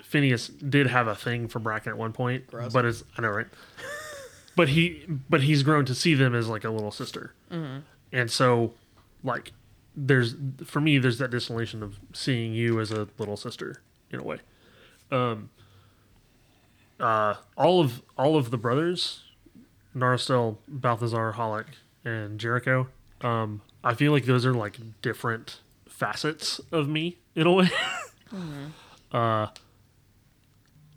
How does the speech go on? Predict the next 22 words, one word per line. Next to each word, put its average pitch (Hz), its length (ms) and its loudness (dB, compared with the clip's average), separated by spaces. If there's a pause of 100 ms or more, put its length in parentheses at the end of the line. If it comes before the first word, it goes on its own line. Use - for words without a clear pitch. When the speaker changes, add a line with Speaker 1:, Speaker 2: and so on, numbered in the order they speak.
(960)
Speaker 1:
oh 120 220 -4
no, 120 80 -2 (200)
who's 135 160 0
buzzing? 120 360 -4 (1000)
Speaker 2:
Sammy. 156 320 -18 (160)
Speaker 1:
Oh, 135 60 2
okay. - 240 -6 (920)
Um, 120 340 2 (1900)
yeah, 131 180 4 (140)
I 120 100 0
feel 170 140 2
like, 147 140 4 (300)
I 135 120 2
feel 151 140 4
like 120 200 0
they 123 140 2
are 120 160 2
all 117 500 2 (340)
distillations 131 520 -2
of 123 80 -2
me. 127 220 0 (260)
Um, 113 460 -2